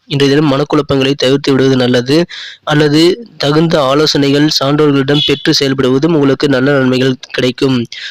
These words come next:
பொது வாழ்வில் ஈடுபடுபவர்களுக்கு இப்பொழுது புதிய பொறுப்புகள் கிடைக்கக்கூடிய யோகமான சூழ்நிலையும் அமைந்துள்ளது. நட்சத்திர ரீதியாக பலன்களை காணும் பொழுது இன்றைய தினம் சித்திரை நட்சத்திரத்தில் பிறந்தவர்களுக்கு உங்களை சுற்றி நிகழ்வுகள் என்ன நடந்தாலும் அது உங்களது மனதில்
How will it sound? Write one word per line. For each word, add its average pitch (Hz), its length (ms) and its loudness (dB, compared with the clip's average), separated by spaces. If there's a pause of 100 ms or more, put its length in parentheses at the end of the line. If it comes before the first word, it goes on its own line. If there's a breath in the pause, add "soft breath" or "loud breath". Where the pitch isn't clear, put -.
(120)
பொது 160 220 2
வாழ்வில் 165 340 2
ஈடுபடுபவர்களுக்கு 139 840 0
இப்பொழுது 135 300 0
புதிய 151 360 0
பொறுப்புகள் 143 420 0
கிடைக்கக்கூடிய 131 500 -2
யோகமான 139 360 2
சூழ்நிலையும் 131 500 0
அமைந்துள்ளது. 123 540 0 (300)
நட்சத்திர 156 400 -6
ரீதியாக 139 360 2
பலன்களை 131 440 -2
காணும் 131 300 -4
பொழுது 123 300 0 (500 soft breath)
இன்றைய 135 200 0
தினம் 139 220 -2
சித்திரை 143 300 -4
நட்சத்திரத்தில் 123 560 -6
பிறந்தவர்களுக்கு 127 680 -2 (440 soft breath)
உங்களை 135 260 2
சுற்றி - 300 -2
நிகழ்வுகள் 139 640 2 (160)
என்ன 143 300 0
நடந்தாலும் 131 540 -2
அது 127 200 -2
உங்களது 127 280 0
மனதில் 131 520 0